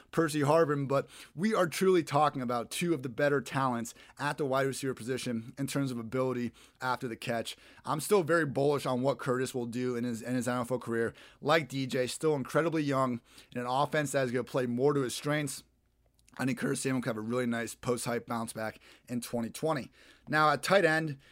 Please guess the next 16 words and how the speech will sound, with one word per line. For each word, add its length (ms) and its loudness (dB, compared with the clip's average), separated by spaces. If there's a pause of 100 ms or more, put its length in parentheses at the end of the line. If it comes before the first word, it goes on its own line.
(200)
Ian 200 -2
Thomas. 420 -4
And 80 -4
this 140 -4
guy 180 6
routinely 540 0
flashed 440 -2
in 60 -2
the 60 -4
past 400 -2
whenever 260 2
Greg 280 -2
Olsen 340 0
missed 200 -2
time. 360 0 (340)
And 500 -2